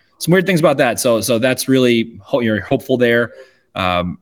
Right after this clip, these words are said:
and a lot of, we get the details of the contract. It's the largest signing bonus, seventy-two and a half million dollars in N F L history, easily trumping Dak Prescott's, I think, sixty-six and a half million, twenty-two million dollar cap hit this year. Uh, I think it's a thirty-three next year, hops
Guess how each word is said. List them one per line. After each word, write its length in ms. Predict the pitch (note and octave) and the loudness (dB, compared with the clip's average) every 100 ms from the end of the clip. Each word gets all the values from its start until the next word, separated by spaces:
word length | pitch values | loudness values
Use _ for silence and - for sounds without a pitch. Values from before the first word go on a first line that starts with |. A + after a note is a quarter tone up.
| - | -4
and 80 | F#3 | 2
a 40 | |
lot 140 | A#3 A3+ | 2 4
of, 300 | A3 G3+ E3+ | 2 2 2
we 80 | |
get 140 | E3 E3+ | 2 0
the 60 | |
details 380 | C#3+ D#3+ D#3+ C#3+ | 0 0 2 0
of 60 | C3 | -2
the 60 | |
contract. 560 | A#2+ D3 C#3+ D#3+ C#3 C3 | -4 -2 -2 0 0 -2
It's 100 | A#2 | -4
the 80 | A2+ | 0
largest 300 | A#2+ A2+ - | 0 0 -4
signing 260 | A#2 A#2 | -2 -2
bonus, 280 | A2+ A2+ A2 | 0 -2 -2
seventy-two 300 | - A2+ G#2+ | -4 -4 -4
and 120 | A2 | -6
a 40 | G#2+ | -4
half 160 | G#2+ | -6
million 240 | A2+ G#2+ G#2+ | -4 -4 -2
dollars 340 | G2+ G#2 G2+ | -2 -4 -4
in 60 | G#2+ | -4
N 60 | |
F 100 | G2+ | -6
L 80 | G2 | -6
history, 680 | F#2+ A2 - G#2+ G#2 G2+ F#2+ | -6 -6 -4 -2 -2 -2 -4
easily 340 | B2 B2 A#2 G#2+ | -2 -2 0 -4
trumping 360 | - G#2 G#2 | -4 -6 -6
Dak 220 | G2+ G2+ - | -4 -6 -4
Prescott's, 420 | G#2+ - G2+ - | -8 -6 -8 -6
I 20 | |
think, 120 | G2+ | -10
sixty-six 500 | - G#2 G2+ - - | -8 -10 -8 -8 -8
and 80 | G2+ | -6
a 60 | F#2+ | -4
half 220 | G2+ - | -4 -6
million, 500 | G2+ G#2 G#2 G2+ G2 _ _ _ _ | -6 -4 -2 -2 -6 _ _ _ _
twenty-two 380 | - D3 A#2+ C3 | -2 -2 0 0
million 220 | B2+ A#2+ | 2 2
dollar 220 | A#2 G#2+ | 2 0
cap 260 | G#2 A2+ - | -2 -4 -4
hit 140 | G#2+ | -6
this 240 | A2 G2 A2 | -4 -4 0
year. 440 | G#2+ G#2+ G2+ G2+ _ _ _ | 0 0 -2 -6 _ _ _
Uh, 140 | F2 F2+ | -8 -6
I 20 | |
think 140 | A2 | -4
it's 100 | G#2+ | -6
a 20 | G2+ | -4
thirty-three 480 | A2+ A2 G2+ A#2 | -2 -2 -2 -2
next 320 | G#2+ G#2 - - | -2 -2 -6 -4
year, 360 | G#2 G2+ G2 | -2 0 -2
hops 360 | - - - | -2 -4 -4